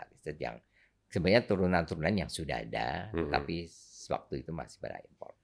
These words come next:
Speaker 1: gitu, di awal-awal tahun dua ribu lima-an.
Speaker 2: Itu di,
Speaker 1: Ya.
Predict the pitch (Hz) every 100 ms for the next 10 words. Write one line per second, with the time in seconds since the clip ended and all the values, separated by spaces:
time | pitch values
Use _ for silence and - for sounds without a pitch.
0 | _ - - - - - - - 53 -
1 | - - _ - - _ - - - 53
2 | _ _ _ _ 82 80 90 76 76 69
3 | 67 65